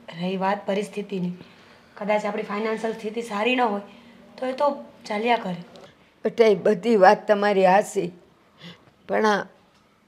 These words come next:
Speaker 2: ઓપરેશનની વાત આવી છે ને એટલે થોડી ચિંતા થાય છે. ઓપરેશનના પૈસા આપણે ક્યાંથી કાઢશું? અને આ બાજુ ઓલા દેવાંગની એ ફી ભરવાની બાકી છે. તો હું તો એમ કહું છું, આપણે કાંઈ ઓપરેશન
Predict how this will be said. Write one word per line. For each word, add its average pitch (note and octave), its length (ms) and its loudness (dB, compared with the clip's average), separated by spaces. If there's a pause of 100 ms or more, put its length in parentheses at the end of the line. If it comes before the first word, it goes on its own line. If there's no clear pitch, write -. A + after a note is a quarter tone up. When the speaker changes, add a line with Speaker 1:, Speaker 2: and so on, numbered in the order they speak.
Speaker 2:
ઓપરેશનની B3 760 4
વાત A#3+ 280 8
આવી C4 300 8
છે C4+ 120 6
ને A#3+ 200 6
એટલે A#3+ 260 8
થોડી A#3 320 6
ચિંતા A#3+ 460 6
થાય A3+ 200 8
છે. G3 240 0 (1600)
ઓપરેશનના A3+ 640 0 (100)
પૈસા A#3+ 320 4
આપણે A#3+ 300 2
ક્યાંથી B3+ 420 0
કાઢશું? A#3+ 540 6
અને A3+ 240 4
આ A3+ 140 4
બાજુ A#3+ 280 10
ઓલા A#3+ 240 10 (400)
દેવાંગની B3+ 540 12
એ G#3+ 120 8
ફી A#3+ 180 2
ભરવાની A3+ 540 6
બાકી A#3 320 4
છે. G#3 220 4 (500)
તો A#3 140 2
હું A#3+ 140 0
તો B3 60 6
એમ B3 180 4
કહું B3 200 4
છું, B3+ 140 4
આપણે A#3+ 260 4
કાંઈ A3 380 4
ઓપરેશન A#3 560 2